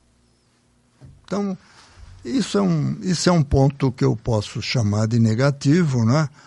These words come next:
Que eu acho que as pessoas deviam se respeitar a si próprias, deviam respeitar a, <laughs> o que vive no entorno delas também, né?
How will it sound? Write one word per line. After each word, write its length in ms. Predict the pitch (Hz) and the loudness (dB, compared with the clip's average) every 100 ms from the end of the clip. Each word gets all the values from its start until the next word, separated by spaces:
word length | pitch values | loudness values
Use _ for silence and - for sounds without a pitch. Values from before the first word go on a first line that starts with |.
| - _ _ _ _ _ | -20 _ _ _ _ _
Que 80 | - | -6
eu 100 | 104 | -2
acho 180 | 113 - | -2 -2
que 60 | 127 | -6
as 100 | 113 | -4
pessoas 440 | 143 - 160 170 | -6 -4 -6 -4
deviam 400 | 190 180 180 190 | -6 -6 -4 -6
se 180 | - 147 | -4 -2
respeitar 720 | 139 147 - 139 110 110 101 | 0 0 -2 -4 -2 -4 -4
a 40 | |
si 180 | 95 - | -4 -4
próprias, 540 | 170 151 151 156 185 185 | -2 0 2 0 -2 -2
deviam 380 | 185 170 170 175 | 0 0 0 2
respeitar 680 | 151 - 143 - 120 139 180 - - - - _ _ | 0 -2 -4 -2 -2 -2 -6 -16 -20 -20 -20 _ _
a, 440 | - 117 - - - - 120 - | -10 -8 -8 -12 -12 -6 -6 -8
<laughs> 320 | - - - | -20 -20 -6
o 180 | 127 117 | -4 -4
que 200 | - 135 | 0 0
vive 720 | 104 113 123 139 160 180 180 | 2 0 0 0 -2 -2 0
no 180 | 147 135 | 2 0
entorno 460 | 117 123 139 160 | 0 -2 -2 -2
delas 500 | 156 120 127 104 87 | -4 -4 -4 -6 -10
também, 380 | - 107 98 120 | -8 -8 -6 -8
né? 220 | 107 113 | -8 -8